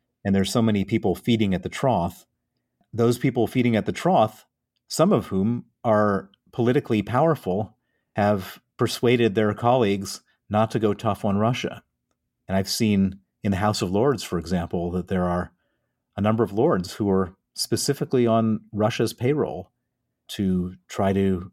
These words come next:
soften the blow of any type of policy on Russia in terms of sanctions. And as long as you have all those types of people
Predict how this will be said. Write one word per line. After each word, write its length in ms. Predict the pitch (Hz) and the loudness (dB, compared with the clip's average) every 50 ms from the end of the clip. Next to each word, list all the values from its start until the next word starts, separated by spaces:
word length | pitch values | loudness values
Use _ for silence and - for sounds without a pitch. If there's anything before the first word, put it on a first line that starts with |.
| _ _ | _ _
soften 720 | - - - 120 101 107 107 - 117 95 98 98 - - _ | -4 -2 0 0 0 -2 -2 -4 -2 -2 -2 -2 -6 -8 _
the 100 | - 107 | -6 -6
blow 520 | 92 - 98 98 95 98 101 98 90 95 - _ _ _ _ _ _ _ _ _ | -2 0 0 2 2 2 2 0 0 -4 -8 _ _ _ _ _ _ _ _ _
of 100 | - 95 | -6 -4
any 140 | 98 101 101 | -2 -2 -2
type 220 | 95 - 104 - 107 | -2 -2 -4 -4 -4
of 100 | - - | -6 -4
policy 420 | - 110 107 107 107 - - 107 | -2 -2 0 0 -2 -2 -2 -2
on 140 | 98 98 95 | 0 0 2
Russia 320 | 101 113 - - - - | 2 0 0 -2 -4 -8
in 80 | 90 85 | -8 -8
terms 240 | - 95 87 80 90 | -6 -6 -6 -6 -6
of 80 | 87 | -6
sanctions. 640 | - - 101 101 113 110 - - - 87 - - - _ _ _ _ _ _ _ _ - | -4 -2 -2 -2 -2 -4 -6 -8 -12 -14 -16 -18 -20 _ _ _ _ _ _ _ _ -4
And 340 | 104 104 101 98 95 104 - - _ _ _ _ _ - | 0 0 2 2 0 -2 -4 -10 _ _ _ _ _ -6
as 160 | 120 104 98 | -4 -2 0
long 220 | 110 117 123 139 | 2 2 2 2
as 140 | 135 117 104 | 2 2 0
you 60 | 104 | 0
have 240 | 101 113 110 117 110 | 2 2 2 2 4
all 160 | 113 107 107 | 2 2 2
those 220 | 98 104 101 98 - | 2 2 0 0 0
types 260 | - 113 101 - - | -2 -2 -2 -2 -4
of 60 | 95 | -6
people 520 | - 110 104 101 - 98 95 92 - - | -4 -2 -2 0 2 2 2 0 0 -4